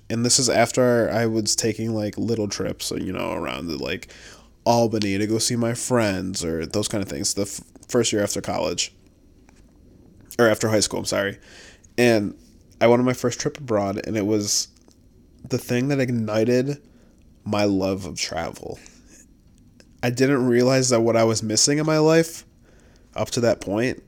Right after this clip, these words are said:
like, something that filled an empty space for me, was travel. So that's, like, my thing now. Um, I love it.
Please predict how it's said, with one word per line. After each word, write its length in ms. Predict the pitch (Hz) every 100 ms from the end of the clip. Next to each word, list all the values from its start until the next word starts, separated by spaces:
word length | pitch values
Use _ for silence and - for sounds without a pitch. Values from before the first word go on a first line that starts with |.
| - - - - _ - - - - -
like, 160 | 110 -
something 320 | - 131 139
that 100 | 123
filled 220 | - 117 113
an 100 | -
empty 220 | 107 117
space 300 | - 110 110
for 140 | 113
me, 200 | 110 120
was 240 | 107 - -
travel. 640 | - 98 95 - 67 - - - - - - - - - - - - - - -
So 380 | - 110 123
that's, 380 | 143 135 110 -
like, 160 | 131 139
my 140 | 139
thing 260 | - 95 175
now. 320 | 233 101 - - - - -
Um, 480 | 123 120 113 104 - -
I 60 | 113
love 220 | 127 156
it. 200 | 101